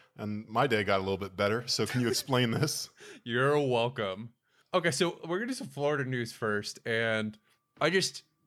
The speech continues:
Speaker 2: I get all the Florida news delivered to my inbox because I'm a psychopath and I find it entertaining. <laughs> But this story I was fucking dying at, and I'll just read the headline for you.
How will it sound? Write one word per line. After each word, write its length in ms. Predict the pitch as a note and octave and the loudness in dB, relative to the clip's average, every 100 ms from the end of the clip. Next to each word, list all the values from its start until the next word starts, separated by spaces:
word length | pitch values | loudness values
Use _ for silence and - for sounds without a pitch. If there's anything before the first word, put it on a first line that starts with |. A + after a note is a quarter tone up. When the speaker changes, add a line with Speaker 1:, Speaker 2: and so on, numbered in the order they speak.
| _ _ - | _ _ -6
Speaker 2:
I 80 | E3 | -2
get 300 | A#3 D#4+ - | 0 0 0
all 180 | D#3+ | 0
the 60 | D#3 | 0
Florida 320 | C#3+ D3 C#3+ | 0 2 2
news 240 | B2+ B2+ B2+ | 2 0 0
delivered 420 | A#2 A2 A2 A2+ | 0 2 0 -2
to 80 | B2 | -2
my 140 | G#2+ | -2
inbox 540 | F#2 G#2+ G#2 G#2 - - | 0 0 2 2 0 -8
because 600 | A2 - G2 G2 G2 F#2+ | -8 0 0 2 -2 -6
I'm 200 | G2+ G2+ | -8 -6
a 20 | A#2 | -2
psychopath 680 | C3 B2 A2+ A2+ G2+ G#2 | 0 0 0 4 4 2
and 120 | - G#2+ | 0 -2
I 60 | |
find 200 | G#2 A#2 A2 | 0 0 0
it 40 | |
entertaining. 580 | G#2+ G#2 B2 A2 G#2 G#2+ | -2 0 0 2 0 -2
<laughs> 60 | - D#4+ - A4+ - A#4 G#4 - G4 G4+ - F4 B3 _ _ _ _ - | -6 -6 -4 -8 -6 -4 -4 -4 -4 -4 -6 -8 -10 _ _ _ _ -2
But 180 | D#3+ C#3+ | 0 2
this 200 | F#3+ - | 0 2
story 300 | G#3 G3 C#3+ | 2 4 4
I 80 | |
was 180 | C3 C3 | 2 0
fucking 460 | - D3+ D3 C#3+ A2+ | -4 -4 -2 -2 -2
dying 420 | G#2 G#2 A2 G#2 | 0 0 0 -2
at, 200 | F2+ F2 | -2 -4
and 120 | G#2+ | -4
I'll 80 | G#2+ | -4
just 200 | C3 C3+ | -4 -8
read 200 | C#3 C3 | -6 -6
the 60 | G2+ | -4
headline 400 | G2 F#2+ F2+ F#2 | -6 -6 -8 -8
for 240 | G2+ F#2 | -8 -6
you. 180 | F#2 | -6